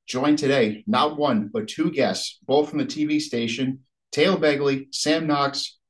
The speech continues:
Channel twelve. We're recording this from, uh, Gillette Stadium on a Wednesday afternoon, just, uh, did some media availability. Guys, first of all, thank you for joining me.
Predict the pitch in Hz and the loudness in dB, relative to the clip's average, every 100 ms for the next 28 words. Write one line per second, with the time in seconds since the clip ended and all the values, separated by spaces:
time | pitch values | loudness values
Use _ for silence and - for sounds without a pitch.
0 | _ - - 165 - 139 139 135 - _ | _ -6 -2 -2 0 0 2 2 -2 _
1 | 123 127 120 165 180 180 180 160 139 127 | 0 0 0 0 0 -2 -4 -4 -2 0
2 | 120 - - - - 196 208 170 - - | -2 -6 -20 -20 -4 0 2 2 0 -2
3 | 160 160 156 110 107 214 294 165 165 160 | -4 -2 -2 -2 0 2 0 0 -2 -2
4 | 151 147 143 143 127 131 - 127 120 123 | -2 -2 0 -2 -4 -6 -4 -4 -2 -4
5 | - 101 123 151 170 151 165 170 151 139 | -4 -2 -2 -2 -4 0 0 0 0 2
6 | 135 131 139 - _ _ _ _ _ - | 4 2 -2 -10 _ _ _ _ _ 0
7 | 127 190 - - 123 131 143 147 147 131 | 2 2 0 -6 -4 -4 -2 -2 0 -2
8 | 147 151 151 185 113 107 | -2 -4 0 2 2 0